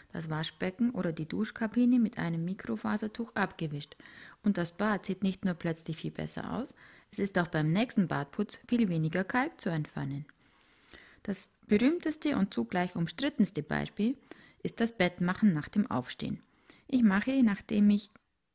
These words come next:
nach dem Aufstehen im Bad war, mein Bett, so kann es noch ein bisschen lüften und ab dann sieht das Schlafzimmer ordentlich aus,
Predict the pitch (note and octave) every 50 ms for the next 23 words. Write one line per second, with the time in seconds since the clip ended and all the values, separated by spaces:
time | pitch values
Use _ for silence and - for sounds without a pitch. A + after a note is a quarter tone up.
0 | _ - - G3+ F3+ - - - F3+ - - - F3+ G#3+ A3+ - - B3 A#3 G#3+
1 | F3+ E3 D#3+ E3 E3 F3+ A3+ A#3+ B3+ B3+ C4 C4 C4+ C4+ - _ - F#3 F3+ F3
2 | E3+ E3+ D#3+ F3+ G#3 C4 - - - - - - - - - G3 - - B3+ C4+
3 | C#4+ C4 - A3 G#3 - G3 F3+ F3 E3 D#3+ - - D#3+ D#3 D#3 E3+ G#3+ B3 A#3+
4 | - - D#4+ F4 - - - - - G#3 G#3 F#3+ D#3+ D#3 - - F3+ F#3+ A#3+ D4+
5 | D4+ - E3+ - D3+ D3 - - - D#3+ D#3+ E3 - - - G2+ G2+ G#2+ - -
6 | - - - _ _ - F3+ D#3+ D3 D3+ C#3 C#3+ D3 - - - C3 C3+ - -